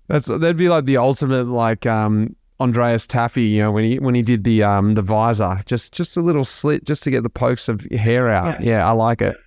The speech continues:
Speaker 1: If you could have raced back in the day, back when no one was racing with helmets, what style would you have had?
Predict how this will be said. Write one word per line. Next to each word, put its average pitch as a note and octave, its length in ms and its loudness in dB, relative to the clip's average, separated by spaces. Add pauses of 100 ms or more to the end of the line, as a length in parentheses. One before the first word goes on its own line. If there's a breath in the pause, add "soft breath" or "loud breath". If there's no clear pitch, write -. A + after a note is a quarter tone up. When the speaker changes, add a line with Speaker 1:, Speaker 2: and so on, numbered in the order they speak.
(160)
Speaker 1:
If E3+ 140 -2
you F3+ 60 0
could G#3 120 0
have F3+ 100 0
raced D#3 240 0
back C#3+ 180 0
in C#3+ 120 0
the C3 80 2
day, A2+ 380 2
back C3+ 260 -2
when C#3+ 160 0
no A#2 160 2
one A#2 80 2
was G#2+ 140 0
racing A2 280 0
with G#2 100 2
helmets, G#2 520 2
what D#3 160 -2 (180)
style A2+ 540 0
would G#2+ 160 0
you A2 120 4
have G#2 120 0
had? F#2+ 280 -4